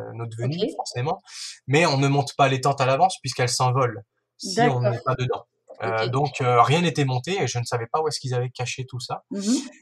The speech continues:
Speaker 1: Donc, je me suis trouvé une tente abandonnée,
Speaker 2: Abandonnée,
Speaker 1: mais vraiment
Speaker 2: ouais.
Speaker 1: déchirée, hein. Elle était dans un état pitoyable. Euh, pourtant, elle avait l'air neuve. Euh, la couleur était bien neuve. Je me suis installé là-dedans pendant deux heures en attendant l'équipe.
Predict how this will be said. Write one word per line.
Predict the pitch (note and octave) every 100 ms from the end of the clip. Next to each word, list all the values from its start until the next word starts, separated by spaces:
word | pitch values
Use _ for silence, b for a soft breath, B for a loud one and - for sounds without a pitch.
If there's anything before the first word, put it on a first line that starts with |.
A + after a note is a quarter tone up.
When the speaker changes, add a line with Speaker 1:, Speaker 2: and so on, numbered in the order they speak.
| _ -
Speaker 1:
Donc, | C3+
je | D3
me |
suis | D3+ - -
trouvé | E3+ E3
une | D3
tente | D3+ D3+ D3
abandonnée, | C3 C3+ B2+ C3+ -
Speaker 2:
Abandonnée, |
Speaker 1:
mais | -
vraiment | - A#2+ -
Speaker 2:
ouais. | -
Speaker 1:
déchirée, | C3+ - - A#2+ A2+ G#2+
hein. | A2+ G#2
Elle | G#2
était | -
dans | A2+ G#2+
un | A2
état | A2 - A2
pitoyable. | A2+ B2 D3 E3
Euh, | B2+ - - - -
pourtant, | - - D#3
elle |
avait | A#2 A#2
l'air | C3+ B2+
neuve. | A#2+ G#2 - - _ _ B _
Euh, | G#2+
la | G#2
couleur | - C3 C#3
était | B2 A#2
bien | A2+ G#2+
neuve. | G2 - _ _ _ _ _ _ - -
Je | A2+
me | C3
suis | D#3
installé | C3+ D3+ C#3+
là-dedans | C3 A#2+ C#3+
pendant | C3 A#2
deux | A2 A2+ A#2
heures | D3
en | A2+
attendant | A2+ A2+ A2+ A2+
l'équipe. | G#2 C#3